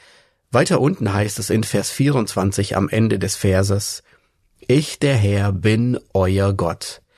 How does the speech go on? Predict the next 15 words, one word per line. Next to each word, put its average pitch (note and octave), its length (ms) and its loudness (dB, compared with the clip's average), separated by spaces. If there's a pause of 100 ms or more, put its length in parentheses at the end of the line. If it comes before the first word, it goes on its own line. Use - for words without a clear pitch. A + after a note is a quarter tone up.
(320)
der - 240 2
ich - 180 -2
euch B2+ 260 -2
von G#2 180 0
den F#2 120 0
Völkern A2+ 680 0 (100)
abgesondert F2 880 -2
habe.“ D#2 380 -2 (640)
Vers G#2 240 -2
sechsundzwanzig: - 920 -2 (920)
„Ihr D3+ 240 2
sollt C3 380 -2
mir B2 280 0
heilig F#2+ 400 0
sein, F2 440 -4